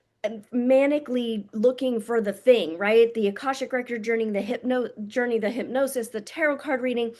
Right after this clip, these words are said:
the astrological chart, the human design, like, you're gonna just, like,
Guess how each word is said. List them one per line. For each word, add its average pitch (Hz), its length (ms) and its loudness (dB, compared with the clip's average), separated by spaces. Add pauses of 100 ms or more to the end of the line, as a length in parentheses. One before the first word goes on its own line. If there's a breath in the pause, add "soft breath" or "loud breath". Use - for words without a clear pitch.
(260 loud breath)
the 247 140 -2
astrological 269 760 -2
chart, 226 340 -4
the 220 180 -2 (200 loud breath)
human 294 380 0
design, 269 400 -2
like, 226 140 -4
you're 226 100 -6
gonna 233 160 -2
just, 208 340 -8
like, 208 240 -2